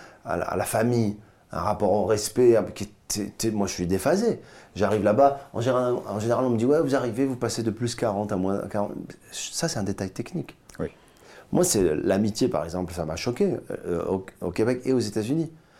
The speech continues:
Speaker 1: Ça veut pas dire qu'il n'y a pas d'amitié, mais le chemin vers l'amitié aux Éta-, en Amérique du Nord, il est différent.
Speaker 2: Hmm.
Speaker 1: Euh, nous, les, les Latins, les Méditerranéens, les, on est souvent, euh, blessés, on est souvent malmenés par des amitiés qui, qui sont pas, euh,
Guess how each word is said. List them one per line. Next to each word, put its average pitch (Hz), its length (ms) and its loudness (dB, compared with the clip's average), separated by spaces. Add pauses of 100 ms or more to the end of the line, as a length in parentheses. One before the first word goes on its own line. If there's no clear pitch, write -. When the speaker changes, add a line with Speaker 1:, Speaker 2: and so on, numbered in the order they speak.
(140)
Speaker 1:
Ça 90 160 -2
veut 92 60 0
pas 95 100 0
dire 92 180 0
qu'il 92 120 -4
n'y 90 60 2
a 87 40 0
pas 82 140 -4
d'amitié, 90 600 0 (360)
mais 92 100 2
le 90 140 4
chemin 127 420 2
vers 95 160 -2
l'amitié 87 420 -4
aux 90 60 0
Éta-, 85 340 -4
en 90 100 -4
Amérique 90 380 -2
du 92 140 -2
Nord, 147 180 0
il 82 100 -4
est 80 40 -2
différent. 160 480 -4 (180)
Speaker 2:
Hmm. 90 120 -2 (140)
Speaker 1:
Euh, 87 220 4
nous, 131 360 6
les, 90 380 2 (300)
les 82 220 2
Latins, 87 380 0
les 85 100 -2
Méditerranéens, 90 1000 -2
les, 85 120 -6 (340)
on 82 200 -4
est 85 60 0
souvent, 131 560 0
euh, 85 140 0
blessés, 92 760 2
on 85 80 0
est 85 60 -2
souvent 143 460 -2 (280)
malmenés 104 720 4
par 87 240 -2
des 98 160 -2
amitiés 104 440 0
qui, 120 260 -2 (1160)
qui 113 100 -2
sont 135 180 2
pas, 196 400 4
euh, 90 180 0